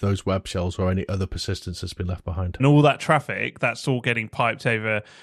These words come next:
Speaker 2: port eighty, like, hiding in the noise of normal web traffic. So it, even hard to spot as well.
Speaker 1: Uh, yeah, well, it's, uh, arguably slightly harder than that 'cause this is all running over four four three, so it's protected
Speaker 2: Yeah,
Speaker 1: by
Speaker 2: even
Speaker 1: H T T P S
Speaker 2: better.
Speaker 1: and S S L So if you're not doing,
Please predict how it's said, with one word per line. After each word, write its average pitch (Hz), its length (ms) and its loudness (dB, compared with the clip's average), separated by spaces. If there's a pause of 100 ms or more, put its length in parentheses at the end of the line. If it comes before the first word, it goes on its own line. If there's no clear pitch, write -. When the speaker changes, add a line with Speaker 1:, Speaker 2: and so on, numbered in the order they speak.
(140)
Speaker 2:
port 120 280 -2
eighty, 107 600 -4 (180)
like, 110 300 -6
hiding 107 400 -2
in 104 160 -6
the 104 60 -6
noise 104 440 -4
of 101 160 -12
normal 104 440 -8
web 104 180 -4
traffic. 104 420 -8
So - 120 -6
it, 104 260 -6 (180)
even 117 300 -4
hard 107 240 -2
to 110 100 -10
spot 113 300 -10
as 110 120 -14
well. 110 220 -10 (300)
Speaker 1:
Uh, 143 260 6
yeah, 147 220 6
well, 117 260 4
it's, 117 320 2
uh, 113 200 4 (300)
arguably 110 400 4
slightly 101 280 2
harder 120 240 4
than 95 60 -4
that 98 180 0
'cause 104 160 -2
this 110 180 0
is 104 80 0
all 101 140 2
running 98 240 2
over 95 180 2
four 101 240 0
four 92 240 0
three, 107 320 2
so 95 220 -2
it's - 340 -4
protected 95 540 -6
Speaker 2:
Yeah, 95 80 -2
Speaker 1:
by 92 180 0
Speaker 2:
even 92 120 0
Speaker 1:
H 92 100 2
T 101 100 0
T 98 80 -4
P 104 80 0
S 95 140 0
Speaker 2:
better. 107 60 2
Speaker 1:
and 95 60 2
S - 120 -2
S 98 120 -2
L 104 140 0
So 104 140 -2
if - 80 -4
you're 104 80 2
not 101 160 0
doing, 95 320 2